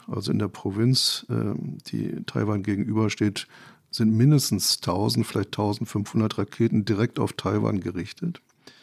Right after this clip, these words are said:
China hat auch nuklear enorm aufgerüstet.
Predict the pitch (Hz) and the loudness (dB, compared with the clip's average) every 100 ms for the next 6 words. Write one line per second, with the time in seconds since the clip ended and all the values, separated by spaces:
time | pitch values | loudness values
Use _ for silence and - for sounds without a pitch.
0 | - - - - - _ _ - - 117 | -20 -20 -20 -20 -20 _ _ -2 2 4
1 | 123 120 117 123 - 107 107 - 104 - | 6 6 4 0 -6 -4 -4 -4 -4 0
2 | 101 101 - 110 120 127 143 _ _ - | 2 2 2 2 6 4 2 _ _ -4
3 | 107 101 101 127 - 135 135 - 127 139 | 2 4 4 4 2 0 -2 -2 0 0
4 | - - 147 - - - | 0 0 0 0 -6 -8